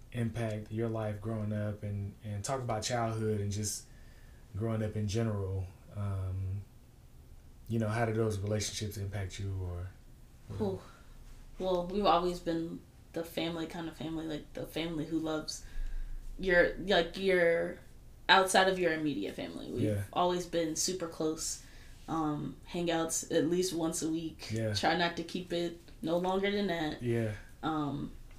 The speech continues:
Speaker 2: but my mother's inspired me because sh-, she's, um, always been a woman of God, um, but she was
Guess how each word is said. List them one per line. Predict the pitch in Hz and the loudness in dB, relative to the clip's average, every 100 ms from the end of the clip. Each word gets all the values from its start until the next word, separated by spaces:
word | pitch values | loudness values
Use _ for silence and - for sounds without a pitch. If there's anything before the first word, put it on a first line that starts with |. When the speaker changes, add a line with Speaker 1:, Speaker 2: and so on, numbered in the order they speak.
| - - - - - - - - | -18 -20 -20 -20 -16 -14 -14 -12
Speaker 2:
but | - 170 156 160 | -4 0 0 0
my | 165 | 2
mother's | 202 262 175 | 8 8 6
inspired | 165 170 165 160 | 0 -2 0 -2
me | 160 | -4
because | 165 - 160 | -6 -6 -4
sh-, | - - - - - - - - - - - - - | -4 -8 -10 -16 -18 -18 -20 -20 -20 -20 -20 -12 -6
she's, | 180 180 170 - | -4 -4 -6 -6
um, | 160 156 175 - | -4 -4 -6 2
always | 247 269 | 6 6
been | 208 | 4
a | 180 | 0
woman | 170 170 | -2 -6
of | 165 | -4
God, | 160 160 165 - - - - | -4 -4 -6 -12 -12 -8 -2
um, | 175 165 160 165 - - - - - - - - | 0 2 0 -2 -12 -18 -20 -20 -20 -20 -20 -4
but | 165 160 160 - - - | 0 0 -2 -8 -16 -2
she | - 170 160 | 0 2 0
was | 160 - | -4 -10